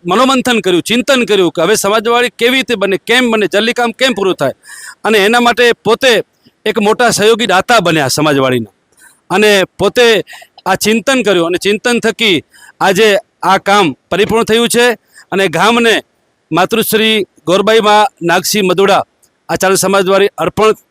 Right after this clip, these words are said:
થઈ છે આજે, આજે લોકાર્પણ થયો, અને એની ખુશીમાં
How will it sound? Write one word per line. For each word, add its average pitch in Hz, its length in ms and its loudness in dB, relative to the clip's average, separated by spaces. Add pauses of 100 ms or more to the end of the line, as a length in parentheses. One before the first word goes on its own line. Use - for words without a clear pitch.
(160)
થઈ 196 140 0
છે 214 140 0
આજે, 208 300 2 (440)
આજે 170 160 0
લોકાર્પણ 208 500 0
થયો, 220 320 -2 (300)
અને 202 140 0
એની 214 240 2
ખુશીમાં 214 600 0